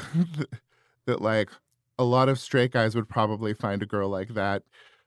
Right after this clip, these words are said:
super annoying or whatever. Um, I, I could not imagine that you would be anything but enraptured by it.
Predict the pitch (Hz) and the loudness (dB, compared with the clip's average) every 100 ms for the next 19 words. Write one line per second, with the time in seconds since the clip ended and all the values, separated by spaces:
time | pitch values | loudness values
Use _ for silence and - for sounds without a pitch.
0 | _ - - 117 117 104 90 92 123 151 | _ -8 -4 0 0 2 2 2 2 4
1 | 165 170 185 190 202 208 - _ _ _ | 4 4 4 4 4 2 -2 _ _ _
2 | - 104 104 101 98 - _ - - 127 | 0 4 4 4 0 -6 _ -12 -10 -10
3 | - _ - 117 117 - - 123 - 151 | -14 _ 0 4 4 2 -2 -2 0 2
4 | 151 139 131 117 104 101 92 - 110 - | 4 4 6 4 4 2 -2 -6 -8 -6
5 | 101 123 110 113 107 - 101 101 - 104 | -2 0 0 0 -2 -2 -2 -2 -4 -2
6 | 95 87 _ _ _ _ 104 92 85 - | -2 -6 _ _ _ _ 0 0 0 -4
7 | 110 95 85 87 101 92 - 82 | -4 -2 -2 -2 -6 -6 -6 -6